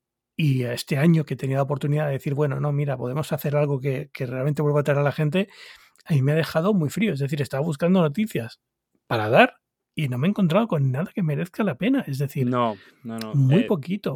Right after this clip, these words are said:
Speaker 1: mucho
Speaker 2: mira.
Speaker 1: robot de limpieza, ya está.
Speaker 2: Sí, robot de limpieza, aspiración, digamos que ahora mismo to-, todos están viendo,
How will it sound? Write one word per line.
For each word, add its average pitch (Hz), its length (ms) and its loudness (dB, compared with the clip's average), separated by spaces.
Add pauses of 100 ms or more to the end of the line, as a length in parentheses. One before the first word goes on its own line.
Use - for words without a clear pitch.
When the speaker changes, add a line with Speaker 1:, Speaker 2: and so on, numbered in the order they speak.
(120)
Speaker 1:
mucho 165 320 2
Speaker 2:
mira. 185 100 2
Speaker 1:
robot 165 200 -2
de 196 100 2
limpieza, 143 500 -2
ya 127 80 -10
está. 147 300 -8
Speaker 2:
Sí, 110 420 0
robot 104 240 -4
de 110 60 0
limpieza, 113 760 0
aspiración, 110 600 0
digamos 107 240 0
que 110 100 0
ahora 104 80 0
mismo 107 220 -2
to-, 104 260 0
todos 104 320 -2
están 107 320 -6
viendo, 101 840 0